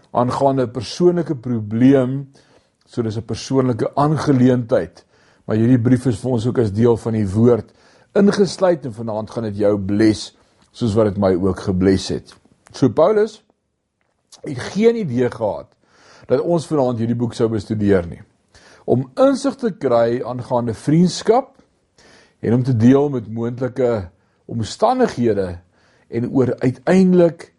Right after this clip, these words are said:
die werk van Jesus Christus, ons redder en ons saligmaker. So vanaand gaan ons bietjie die gordyn wegtrek en 'n dieper kyk kry in die persoonlike lewe van Paulus. As jy nou al gedink het jy verstaan Paulus se karakter,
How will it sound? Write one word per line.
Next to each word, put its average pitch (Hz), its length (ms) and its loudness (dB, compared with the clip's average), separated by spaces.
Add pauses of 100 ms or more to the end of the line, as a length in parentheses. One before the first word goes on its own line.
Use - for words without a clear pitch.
(340)
die 95 140 -6
werk 107 500 0
van 120 220 -8
Jesus 101 540 -6
Christus, 92 800 -4 (380)
ons 101 240 2
redder 90 520 2 (480)
en 95 140 -2
ons 92 180 0
saligmaker. - 800 -4 (560)
So 131 140 -4
vanaand 160 260 2
gaan 180 140 -4
ons 156 100 -4
bietjie 156 220 -4
die - 20 -4
gordyn 147 460 -2 (160)
wegtrek 180 760 0
en 135 100 -4
'n 110 140 -6
dieper 185 400 0
kyk 175 320 0
kry 147 160 2
in 160 160 -2
die 165 80 -2
persoonlike 160 520 0
lewe 117 520 2 (420)
van 135 280 0
Paulus. 135 400 0
As 104 80 -18
jy 127 100 -6
nou 151 120 -4
al 135 120 -4
gedink 131 320 -8
het 131 160 -8
jy 123 260 -4
verstaan 135 560 -2
Paulus 139 300 -2
se 123 80 -16
karakter, 151 600 0